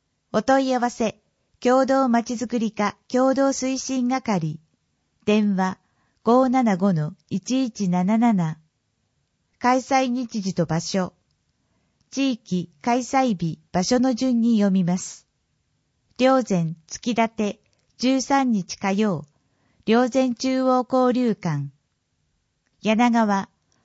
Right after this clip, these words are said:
十五日木曜、柳川中央交流館。保原、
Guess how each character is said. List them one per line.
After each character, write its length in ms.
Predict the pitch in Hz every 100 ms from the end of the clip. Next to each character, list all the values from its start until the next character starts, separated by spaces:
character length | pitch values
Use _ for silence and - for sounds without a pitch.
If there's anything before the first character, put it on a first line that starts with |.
| _
十 260 | 240 262 254
五 140 | 233
日 320 | 214 175 180
木 300 | 165 156 226
曜、 340 | 226 220 147 - _ _ _
柳 260 | - 214 262
川 240 | 254 254
中 320 | 247 247 254 262
央 180 | 254
交 300 | 247 262 254
流 220 | 247 254 190
館。 420 | 175 156 139 156 _ _ _ _ _ _ _ _ _ _
保 160 | _ 254
原、 380 | 233 170 143